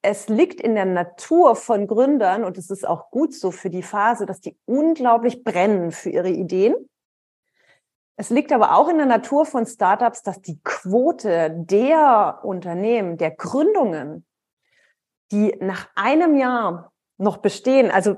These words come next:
äh, von, von der Idee überhaupt in die Gründung kommen und dann noch nach einem Jahr bestehen,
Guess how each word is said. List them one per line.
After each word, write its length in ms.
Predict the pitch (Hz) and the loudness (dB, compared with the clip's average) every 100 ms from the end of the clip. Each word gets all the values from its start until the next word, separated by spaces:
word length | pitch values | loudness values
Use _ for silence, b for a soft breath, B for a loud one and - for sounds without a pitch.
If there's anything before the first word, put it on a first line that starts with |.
| - | -4
äh, 80 | 196 | -8
von, 280 | - 240 | -2 -4
von 240 | 240 - 226 | -2 0 2
der 140 | 196 | 2
Idee 380 | 208 180 254 320 480 466 | 0 0 2 2 2 0
überhaupt 320 | 247 233 - | 0 -2 -2
in 60 | 240 | -2
die 60 | |
Gründung 400 | 220 247 330 370 | -2 -2 -2 -2
kommen 300 | 349 302 311 | -4 -4 -2
und 160 | 330 277 | -2 -2
dann 160 | 240 240 | -2 -4
noch 140 | 247 | -6
nach 180 | 220 196 | -10 -6
einem 260 | 180 233 | -4 -2
Jahr 240 | 233 196 208 | -2 -2 -2
bestehen, 640 | 208 - 202 202 214 196 | -4 -8 -4 -2 -2 -8